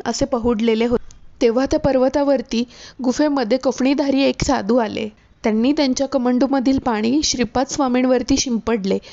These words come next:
आणि त्यांना खायला कोथिंबिरीसारखे हिरवेगार गवत दिले आणि "तुला आता सर्व सिद्धी प्राप्त होतील," असा आशीर्वाद दिला. "सर्व मानवांचे कल्याण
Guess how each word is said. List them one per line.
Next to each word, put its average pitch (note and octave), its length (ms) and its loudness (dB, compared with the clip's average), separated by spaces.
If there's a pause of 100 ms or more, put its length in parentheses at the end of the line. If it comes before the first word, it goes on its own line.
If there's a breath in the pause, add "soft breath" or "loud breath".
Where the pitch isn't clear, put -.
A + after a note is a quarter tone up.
(200 loud breath)
आणि A3+ 240 -2
त्यांना B3+ 380 0
खायला A3+ 480 2
कोथिंबिरीसारखे C4+ 840 2
हिरवेगार A#3 580 2
गवत G#3 280 0
दिले G3 260 0 (360 loud breath)
आणि A3+ 320 0
"तुला A#3+ 200 4
आता A#3 260 0
सर्व B3 300 0
सिद्धी C4+ 340 0
प्राप्त - 380 -2
होतील," A3 420 0
असा A3 260 0
आशीर्वाद G#3 520 -2
दिला. G#3+ 280 -2 (160)
"सर्व A#3+ 340 2
मानवांचे C4 600 0
कल्याण A3 440 -2